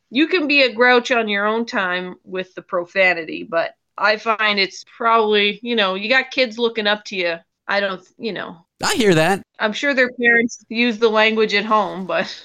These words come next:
Speaker 2: Well, I think it's important to ki-, teach kids what the words are and when it's appropriate to use them, uh, as opposed to try to pretend like they don't exist. And in a public forum, when you're a figure talking to other children, that's a perfect example of a time not to use them.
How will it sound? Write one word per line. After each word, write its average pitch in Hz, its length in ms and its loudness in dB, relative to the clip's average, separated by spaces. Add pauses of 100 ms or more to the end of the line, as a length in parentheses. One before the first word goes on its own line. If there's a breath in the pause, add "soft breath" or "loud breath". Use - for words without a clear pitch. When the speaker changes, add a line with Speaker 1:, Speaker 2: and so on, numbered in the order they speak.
Speaker 2:
Well, 247 120 6
I 202 140 4
think 240 180 0
it's 220 100 -2
important 190 380 2
to 160 60 2
ki-, 170 240 -2
teach 170 300 0
kids 135 280 2
what 120 180 4
the 117 80 0
words 104 380 0
are 120 520 4
and 117 320 4
when 131 200 4
it's 127 160 0
appropriate 127 960 0
to - 120 -2
use 170 440 2
them, 90 260 -2 (300 loud breath)
uh, 107 180 2
as 120 160 2
opposed 131 320 4
to 131 80 2
try 117 240 4
to 110 80 4
pretend 117 380 2
like 110 160 2
they 110 120 4
don't 107 220 4
exist. 104 480 0
And 123 140 4
in 123 100 4
a 117 60 4
public 131 400 2
forum, 170 480 6
when 123 120 2
you're 104 140 2
a 104 40 0
figure 120 340 0
talking 120 400 0
to 117 100 2
other 107 140 0
children, 151 320 2 (240 loud breath)
that's 139 180 2
a 139 40 2
perfect 139 300 4
example 120 440 4
of 110 40 6
a 113 60 4
time 113 320 4
not 127 520 2
to 110 100 0
use 87 320 -2
them. 87 260 -4